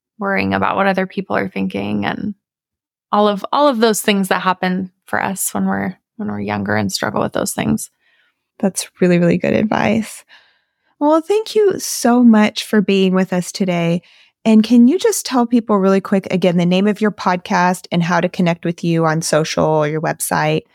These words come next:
Speaker 1: Yeah, absolutely. So anywhere you listen to podcasts, you can look up Free, the and sign, Well, Free and Well. I'm, I'm there. Our podcast is there. I took a few months off,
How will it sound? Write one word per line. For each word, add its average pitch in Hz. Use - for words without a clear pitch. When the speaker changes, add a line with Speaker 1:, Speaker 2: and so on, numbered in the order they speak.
Speaker 1:
Yeah, 208
absolutely. 226
So 220
anywhere 262
you 277
listen 269
to 254
podcasts, 214
you 220
can 214
look 202
up 196
Free, 262
the 226
and 233
sign, 214
Well, 214
Free 240
and 330
Well. 214
I'm, 214
I'm 214
there. 214
Our 247
podcast 214
is 226
there. 220
I 214
took 240
a 254
few 240
months 226
off, 226